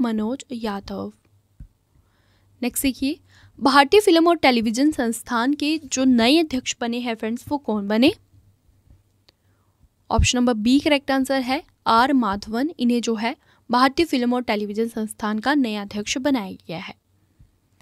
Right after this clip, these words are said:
नेक्स्ट क्वेश्चन देखते हैं, तो भारत के जो सॉलिसिटर जनरल हैं फ्रेंड्स, वो कौन है? ऑप्शन नंबर सी करेक्ट आंसर है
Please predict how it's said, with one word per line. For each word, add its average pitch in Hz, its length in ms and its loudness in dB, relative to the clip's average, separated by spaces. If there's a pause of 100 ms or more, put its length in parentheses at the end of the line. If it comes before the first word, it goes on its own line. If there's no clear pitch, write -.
(720)
नेक्स्ट 277 220 4
क्वेश्चन 330 260 2
देखते 277 300 0
हैं, 262 160 0
तो 349 80 0
भारत 233 380 4
के 269 120 2
जो 277 140 0
सॉलिसिटर 254 500 0
जनरल 233 300 -2
हैं 233 160 -2
फ्रेंड्स, 247 340 -4
वो 285 60 -4
कौन 202 300 -10
है? 190 160 -12 (1600)
ऑप्शन 240 260 2
नंबर 277 140 6
सी 269 260 0
करेक्ट 277 300 0
आंसर 262 280 0
है 254 200 -8